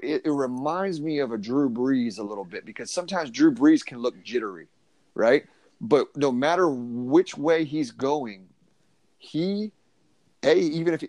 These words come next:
either he, he's manipulating the pocket, or if the pocket is being pushed onto him and he's being forced to move, either way, when he's moving his feet,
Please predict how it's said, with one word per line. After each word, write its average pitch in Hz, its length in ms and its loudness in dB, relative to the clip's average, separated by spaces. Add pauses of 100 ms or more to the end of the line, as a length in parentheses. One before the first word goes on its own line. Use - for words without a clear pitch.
(160)
either 139 260 2
he, 139 220 -6 (100)
he's 143 240 -4
manipulating 220 540 2
the 220 80 -2
pocket, 202 460 -2 (420)
or 151 440 2 (720)
if 139 260 -4 (440)
the 123 120 -6
pocket 139 360 -2
is 120 120 -4
being 123 280 -6
pushed - 360 -2
onto 123 280 -6
him 131 280 -6
and 110 100 -10
he's 127 180 -4
being 120 200 -2
forced 120 420 0
to 107 40 -6
move, 101 460 0 (400)
either 190 320 4
way, 135 400 0 (480)
when 117 180 2
he's 170 260 -2
moving 196 260 4
his 175 180 0
feet, 165 360 -2